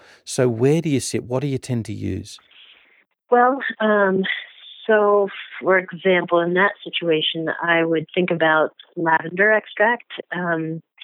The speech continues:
Speaker 2: which has been shown to not have clinically significant interactions in human studies
Speaker 1: Mm-hmm.
Speaker 2: and is a very reliable anxiolytic. Um, you know, for depression, I think going the amino acid route can be quite helpful. So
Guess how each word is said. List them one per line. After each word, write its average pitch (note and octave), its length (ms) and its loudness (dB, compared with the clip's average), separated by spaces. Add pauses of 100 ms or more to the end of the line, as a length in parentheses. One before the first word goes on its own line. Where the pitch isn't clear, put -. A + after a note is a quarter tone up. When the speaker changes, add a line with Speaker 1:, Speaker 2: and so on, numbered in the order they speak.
(240)
Speaker 2:
which D#3+ 240 0
has E3 180 0
been E3 220 0 (200)
shown D#3+ 360 0 (100)
to D#3+ 60 -8
not D#3+ 380 2 (200)
have D#3 280 2 (220)
clinically D#3 460 -2
significant D3 680 -8 (100)
interactions D#3+ 680 -2 (100)
in F3 200 -2
human E3 240 -4 (100)
studies D3+ 380 0 (140)
Speaker 1:
Mm-hmm. G2 300 -6 (200)
Speaker 2:
and D#3 320 -2
is C#3+ 160 -2
a D3 80 -6
very E3 540 2
reliable D3+ 760 0 (300)
anxiolytic. D#3 580 -2 (640)
Um, D#3 420 -2 (400)
you E3+ 80 0
know, E3 160 2
for F3 100 -6
depression, F#3 680 0
I E3+ 80 0
think E3 240 -6
going E3 340 0
the E3 160 -4
amino D#3 260 -2
acid F#3 420 0
route G#3+ 360 2
can G3 160 0
be F#3+ 140 0
quite F#3+ 200 2
helpful. F#3+ 400 0
So D#3+ 240 -2